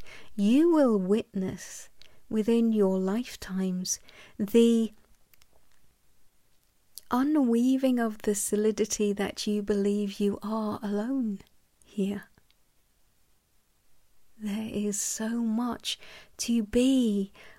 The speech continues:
welcoming of in this new creation of all that is not yet made, that you as a light bringer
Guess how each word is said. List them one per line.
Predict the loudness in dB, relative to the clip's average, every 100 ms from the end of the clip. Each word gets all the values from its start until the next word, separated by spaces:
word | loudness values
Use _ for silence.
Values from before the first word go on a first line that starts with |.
| -8
welcoming | -2 0 -2 -4 -2 0 2 0 -4
of | -6 -4 -6 -12 -20 -20 -20 -20 -20 -20 -20 -20 -20 -20 _ _
in | -8 -4 0
this | 0 -2 -2
new | 0 0 0 -2
creation | -6 -6 -4 -4 -6 -6 -4 -6 -8 -18 -20 -8
of | -6 -4
all | -2 0 0 0
that | -2 -4 -8 -4
is | -2 -2 0
not | -2 -2 -6 -6
yet | -6 -6 -6
made, | -4 -4 -4 -8 -12 -20 -8
that | -2 0 0
you | 2 4 2 0
as | 0 2
a | 2
light | 2 2 0 -4 -8 -4
bringer | -2 -2 -6